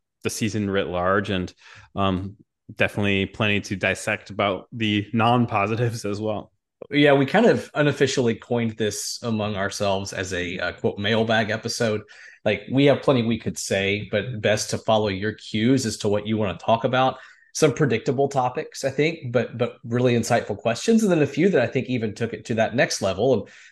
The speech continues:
Speaker 2: uh, so we're interested to do that with you today. But to sum things up, of course, Nashville, the one nil loss to Orlando, uh, now winless in three. They've won one M L S match dating back to before Leagues Cup. And it was that great win at Sporting Kansas City that I think, Tim, we thought was gonna trigger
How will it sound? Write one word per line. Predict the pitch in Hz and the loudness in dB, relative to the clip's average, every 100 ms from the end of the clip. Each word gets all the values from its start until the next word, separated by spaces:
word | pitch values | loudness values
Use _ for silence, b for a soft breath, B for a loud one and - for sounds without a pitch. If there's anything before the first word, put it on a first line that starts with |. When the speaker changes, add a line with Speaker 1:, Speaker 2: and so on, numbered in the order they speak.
| B | B
Speaker 2:
uh, | 110 | -2
so | - | 2
we're | 135 160 | 6 6
interested | 165 165 - 147 | 6 4 4 -2
to | 151 | -2
do | 139 170 | 0 2
that | 120 101 | 2 2
with | 95 - | -6 -8
you | 98 | -8
today. | - 95 87 107 | -6 0 2 2
But | 139 117 - | 2 -2 -2
to | |
sum | 120 143 151 | 0 2 2
things | 151 139 123 | 2 0 2
up, | 127 147 - | 2 2 -4
of | - | -4
course, | 131 143 - | -2 -2 -2
Nashville, | 120 - 113 | -6 -4 -2
the | 110 | -2
one | 107 113 | 0 0
nil | 110 | 0
loss | 104 110 - | 0 0 -2
to | 110 | -6
Orlando, | 95 107 113 117 113 - B B - | -4 -2 0 2 0 -4 B B -6
uh, | - | -2
now | 113 120 | 2 4
winless | 107 127 139 139 117 | 4 4 4 2 0
in | 101 | -4
three. | - 107 120 | -6 -2 0
They've | 127 110 | 2 0
won | 101 110 104 | 0 -2 -2
one | 113 131 139 | 0 0 0
M | 127 | -2
L | 113 | 0
S | 107 - | -2 -4
match | 107 101 92 - B B B | -8 -8 -8 -14 B B B
dating | 123 107 107 | 2 4 4
back | 113 107 - | 4 2 0
to | 110 107 98 | -2 0 -2
before | 101 - 123 120 | -4 -2 2 4
Leagues | 113 101 - | 4 0 -6
Cup. | - 113 98 | -2 0 0
And | 95 | -4
it | 90 | -6
was | 101 | 0
that | 104 95 | 0 0
great | 101 131 101 | 0 0 0
win | 98 | -6
at | 95 | -6
Sporting | - 113 101 98 | -4 -2 0 -2
Kansas | 101 95 95 | -4 -4 -2
City | - 127 117 | 2 2 2
that | 110 107 - | 0 -2 0
I | |
think, | 131 151 | -2 0
Tim, | 170 151 | 2 4
we | 147 196 | 2 2
thought | 175 160 | 2 0
was | 123 123 | -2 -4
gonna | 143 110 | -4 -4
trigger | - 165 170 117 110 120 | -4 -2 0 0 -2 -4